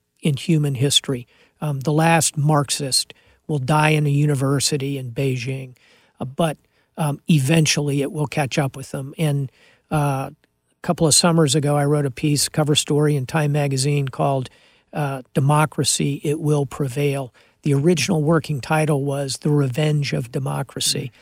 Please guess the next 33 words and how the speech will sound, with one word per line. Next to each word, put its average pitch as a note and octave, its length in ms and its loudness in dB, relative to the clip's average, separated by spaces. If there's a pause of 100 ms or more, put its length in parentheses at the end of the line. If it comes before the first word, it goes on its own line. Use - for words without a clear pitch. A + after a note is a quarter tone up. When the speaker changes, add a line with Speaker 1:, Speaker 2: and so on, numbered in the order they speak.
(300)
Speaker 1:
And, F3 380 4
and F3+ 160 4
we F3+ 160 6
often F#3+ 560 0 (120)
wring G3+ 160 4
our C#3+ 100 2
hands D#3 560 2
at, D3 240 -2 (120)
"Oh, G#3 200 2
Speaker 2:
Right, A#2 200 2
Speaker 1:
the D#3 120 2
authoritarian F3+ 720 4
Speaker 2:
right, D#3+ 100 0
right. - 80 4
Speaker 1:
governments E3+ 340 0
are D3 60 -2
taking E3 380 0
over." E3+ 260 2
Wait B3+ 280 2
a C3+ 40 0
minute. A#2+ 260 -12 (680)
Russia G3 500 0
and D3 200 -2
China D3 580 0 (220)
have C#3+ 200 2
been F#3+ 160 4
authoritarian D3 880 2
for E3 280 2
millennia. E3+ 720 4 (180)
Nothing F3 500 2
new F3 260 6
there. C#3+ 380 0 (300)
So G3 240 4